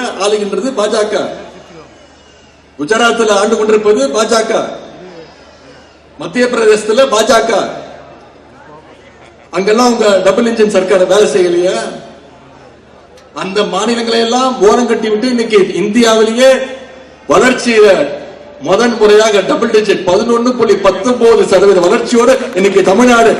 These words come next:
சிறப்பாக செயல்படலையா? தமிழ்நாடு இன்னைக்கு டாப் கியர்ல போய் தமிழ்நாடு நம்பர் ஒன் ஸ்டேட்டாக மாறவில்லையா? இதை நான் சொல்லல, ஒன்றிய அரசு சொல்லுது. ஒன்றிய அரசுடைய ஸ்டாட்டிஸ்டிக்ஸ் டிபார்ட்மெண்ட் புள்ளி விவரங்கள் சொல்லுது.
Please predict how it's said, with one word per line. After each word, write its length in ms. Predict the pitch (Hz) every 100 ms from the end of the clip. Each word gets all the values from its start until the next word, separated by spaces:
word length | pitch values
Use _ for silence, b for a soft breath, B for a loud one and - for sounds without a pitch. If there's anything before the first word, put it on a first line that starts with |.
| -
சிறப்பாக 540 | - 202 240 254 247 233
செயல்படலையா? 720 | 214 233 214 208 196 202 240 214 - - - - - - - - - - - - - - - - -
தமிழ்நாடு 400 | 180 240 254 247
இன்னைக்கு 340 | 226 220 208
டாப் 320 | - 208 262 233
கியர்ல 260 | 233 240 233
போய் 140 | 226
தமிழ்நாடு 400 | 208 208 240 220
நம்பர் 320 | 196 226 247
ஒன் 160 | 247 240
ஸ்டேட்டாக 460 | - 226 226 226 208
மாறவில்லையா? 580 | 214 233 226 202 190 220 208 - - - - - - - - - - _ - _ - - _ - - -
இதை 120 | 190
நான் 240 | 175 196 202
சொல்லல, 480 | 190 202 185 135
ஒன்றிய 440 | 151 196 208 214 202
அரசு 200 | 190 -
சொல்லுது. 520 | 190 185 175 156 131
ஒன்றிய 360 | 151 202 214 202
அரசுடைய 560 | 196 202 175 190 233 -
ஸ்டாட்டிஸ்டிக்ஸ் 540 | 196 220 226 208 -
டிபார்ட்மெண்ட் 360 | 202 190 185 147
புள்ளி 220 | 196 220
விவரங்கள் 380 | 226 202 202 190
சொல்லுது. 480 | 180 185 190 170